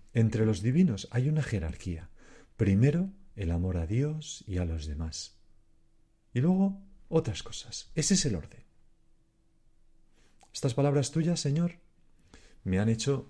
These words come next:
pensar en cómo ando yo de libertad interior. El sábado se hizo para el hombre y no el hombre para el sábado.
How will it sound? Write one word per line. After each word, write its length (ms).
pensar 580
en 200
cómo 260
ando 220
yo 460
de 220
libertad 460
interior. 480
El 140
sábado 480
se 200
hizo 300
para 240
el 120
hombre 380
y 140
no 180
el 140
hombre 320
para 240
el 160
sábado. 440